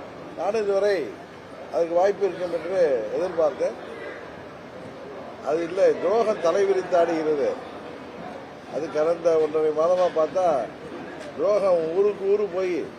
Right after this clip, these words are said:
ஆணவம், அகங்காரம் பிடித்து,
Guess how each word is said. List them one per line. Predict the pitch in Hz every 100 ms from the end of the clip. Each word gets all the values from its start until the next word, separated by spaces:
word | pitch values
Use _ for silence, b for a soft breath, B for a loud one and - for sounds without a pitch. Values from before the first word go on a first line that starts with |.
| - - - - - - - - - - - - - - - - - - - - - - - - 269 285 - - 403 - - - - - -
ஆணவம், | 127 165 165 160 165 147
அகங்காரம் | 135 165 160 156 143 92 - - - - -
பிடித்து, | 139 156 151 160 131